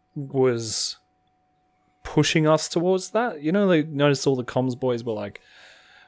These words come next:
Well, I just can't see how the Young Bucks can not win because they they'll never be able to challenge again. Um, so I'm actually really confused. I don't know. I, I think,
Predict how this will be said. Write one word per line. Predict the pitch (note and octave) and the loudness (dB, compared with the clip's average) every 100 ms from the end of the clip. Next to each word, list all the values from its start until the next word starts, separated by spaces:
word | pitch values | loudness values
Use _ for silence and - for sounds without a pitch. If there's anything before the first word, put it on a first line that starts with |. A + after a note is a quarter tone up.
| _ D#3 | _ 10
Well, | E3+ D#3+ | 12 12
I | |
just | D#3+ C3+ | 10 4
can't | D3 A#2+ | 2 0
see | - C3+ C3 | 2 4 4
how | A#2+ A2+ | 2 2
the | A#2+ | -2
Young | A#2+ B2 | -4 -2
Bucks | A#2 A2+ - - _ - | -2 -2 -4 -14 _ -4
can | C3+ A#2+ A#2+ A#2 F2+ _ _ - | -2 -2 -4 -6 -8 _ _ -6
not | B2+ G#3 - | 4 4 4
win | C#3+ B2 G2+ G2 | -2 -4 -4 -10
because | B2 C#3 C3 B2 - | -6 -2 -2 -2 -8
they | C3 B2+ B2+ A#2+ A2 - - - _ _ D3 | -2 0 0 -4 -6 -12 -20 -20 _ _ 2
they'll | C#3 | 4
never | C3 C3+ B2+ | 6 4 4
be | B2+ | 4
able | A#2+ | 2
to | A#2 | 0
challenge | - B2 A#2+ A2+ | -4 -4 -4 -4
again. | A2 D3+ B2+ G#2 - - - - - - - - _ _ _ _ | -4 -4 -6 -14 -20 -20 -20 -20 -20 -20 -20 -20 _ _ _ _
Um, | C3+ A2+ A2+ A2 - _ _ _ _ _ _ _ _ _ _ _ | -4 -2 -4 -10 -16 _ _ _ _ _ _ _ _ _ _ _
so | - D3+ | 2 6
I'm | D#3+ | 6
actually | F3+ G#3+ | 4 2
really | D3+ C3+ B2+ | 4 4 4
confused. | - G2+ - D3 D3 C3+ | 0 -10 -8 -6 -6 -6
I | |
don't | D#3+ D#3+ | -8 -10
know. | C3 B2+ - | -6 -6 -2
I, | C#3+ C#3+ E3+ | 0 6 4
I | |
think, | F3 A3 A3 | 6 2 2